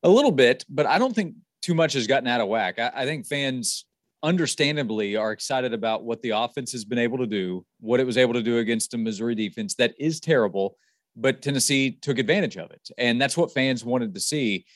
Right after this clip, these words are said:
So in terms of how fans have reacted and what they are expecting now moving forward,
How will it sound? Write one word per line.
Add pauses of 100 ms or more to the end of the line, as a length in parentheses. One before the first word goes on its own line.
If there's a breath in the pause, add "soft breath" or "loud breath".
(220 soft breath)
So
in
terms
of
how
fans
have
reacted
and
what
they
are
expecting
now
moving
forward,